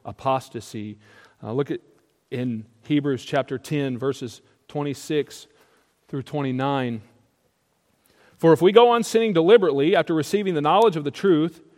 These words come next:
there no longer remains a sacrifice for sins, but a fear, a fearful expectation of judgment and a fury of fire that will consume the adversaries. Anyone who has set aside the law of Moses dies without mercy on the evidence of two or three witnesses.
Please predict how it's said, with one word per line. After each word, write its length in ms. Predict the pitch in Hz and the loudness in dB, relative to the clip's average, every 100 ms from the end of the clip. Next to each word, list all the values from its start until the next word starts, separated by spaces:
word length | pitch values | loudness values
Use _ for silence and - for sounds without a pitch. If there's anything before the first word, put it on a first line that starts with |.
| _ - | _ 2
there 160 | 175 | 6
no 140 | 226 254 | 8 8
longer 240 | 240 220 | 8 6
remains 400 | 208 190 240 262 | 4 6 2 2
a 80 | 175 | -2
sacrifice 580 | - 131 - - 131 120 | 0 0 -2 -2 -2 -4
for 160 | - | -8
sins, 340 | 120 135 123 117 | -8 -6 -6 -2
but 140 | 139 | -2
a 60 | 123 | -2
fear, 400 | - 226 180 - - - | 2 4 4 0 -18 -6
a 80 | 127 | -4
fearful 340 | 254 262 220 | 0 0 2
expectation 560 | 190 - 165 - 165 160 | 2 0 -2 0 0 -2
of 80 | 135 | 2
judgment 500 | 147 214 151 156 - _ _ _ _ _ - | 6 6 4 -6 -10 _ _ _ _ _ -2
and 180 | 143 139 | 2 2
a 100 | 120 | -2
fury 580 | - _ - 226 220 | -8 _ 0 4 6
of 100 | 165 | 4
fire 300 | - 208 185 | 4 6 6
that 100 | 170 | 4
will 80 | 151 | 0
consume 580 | 151 156 - 196 185 180 - | -6 -6 -2 -2 -2 -6 -2
the 100 | 160 | 4
adversaries. 640 | 220 180 - 123 107 110 - _ _ - | 4 4 -2 -4 -4 -10 -16 _ _ -2
Anyone 320 | 196 269 269 | 0 2 2
who 140 | 214 | 4
has 100 | 196 | 4
set 200 | - 254 | 4 2
aside 300 | 262 - 214 | 4 4 4
the 80 | 175 | 4
law 220 | 165 190 | 2 4
of 80 | 196 | 4
Moses 380 | 160 170 156 170 | 4 2 0 -2
dies 260 | 160 175 165 | 2 2 2
without 220 | 180 165 | -2 0
mercy 260 | 170 156 | 0 -2
on 80 | 165 | -4
the 100 | 151 | -2
evidence 320 | 160 165 160 | 0 -2 -6
of 80 | 139 | -6
two 140 | - 175 | -2 -2
or 60 | |
three 160 | 170 156 | 0 -2
witnesses. 600 | 170 165 - 117 92 | -4 -6 -8 -10 -10